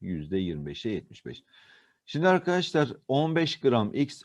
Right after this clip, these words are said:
on iki gram Y verilmiş. Bunları sadeleştirirsem işim daha kolaylaşacaktır. Ne yapacağım? Yirmi beşe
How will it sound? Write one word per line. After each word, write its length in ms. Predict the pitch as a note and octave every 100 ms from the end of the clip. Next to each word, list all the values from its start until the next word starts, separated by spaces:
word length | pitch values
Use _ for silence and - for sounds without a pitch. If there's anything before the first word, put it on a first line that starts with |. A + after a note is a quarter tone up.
| -
on 180 | C#3
iki 280 | C#3 B2 C#3+
gram 280 | B2+ C3+ C3+
Y 240 | C#3 D3+
verilmiş. 440 | D3+ C#3 A2 F#2+ -
Bunları 360 | C#3 C#3 C3
sadeleştirirsem 1120 | D3+ - A#2+ A2 G#2+ A2+ - C#3+ C#3+ - G2 G2
işim 360 | C3 - A#2+
daha 240 | A2 B2 B2
kolaylaşacaktır. 1040 | G#2 A2+ A#2+ G#2 - D#2+ E2 D#2+ - B1 - _ _ _ _ _ _ -
Ne 80 | C#3
yapacağım? 460 | D3+ C#3+ F2 G#2
Yirmi 280 | A2+ B2 B2+
beşe 460 | C3 B2 C3+ C#3+